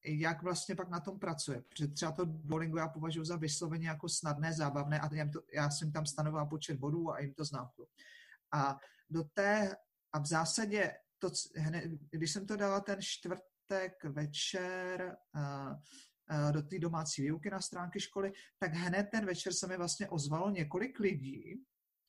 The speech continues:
a spousta lidí se pak ozývá pátek, další týden, ale na druhou stranu mám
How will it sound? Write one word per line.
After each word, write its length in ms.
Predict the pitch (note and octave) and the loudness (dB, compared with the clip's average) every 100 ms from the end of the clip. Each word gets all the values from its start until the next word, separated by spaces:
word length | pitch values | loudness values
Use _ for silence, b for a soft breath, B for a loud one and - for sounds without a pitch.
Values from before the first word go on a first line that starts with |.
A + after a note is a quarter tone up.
| _ _ | _ _
a 640 | E3 D#3 D#3 D3+ D3+ D3+ D3+ - _ - - | -2 2 2 4 4 2 -2 -14 _ -20 -12
spousta 440 | - - E3 - | -8 0 2 4
lidí 160 | G3 E3+ | 4 4
se 160 | F3 G3 C#4+ - | 0 0 -8 -10
pak 240 | - F#3+ - | -6 -4 -2
ozývá 300 | F3 F#3 C3+ | -2 0 0
pátek, 380 | C#3+ D3 G3 F#3+ | 2 2 2 0
další 320 | E3 D#3+ E3 | 0 0 0
týden, 300 | C#3+ D#3 - _ | 0 -2 -4 _
ale 200 | E3+ D#3+ | 0 2
na 120 | D#3+ E3 | 2 0
druhou 240 | G3+ A#3+ | 0 0
stranu 540 | - F#3+ D#3 D3+ C#3+ G3 | -2 0 0 0 -2 -4
mám 320 | E3+ E3+ E3+ | -2 -2 -2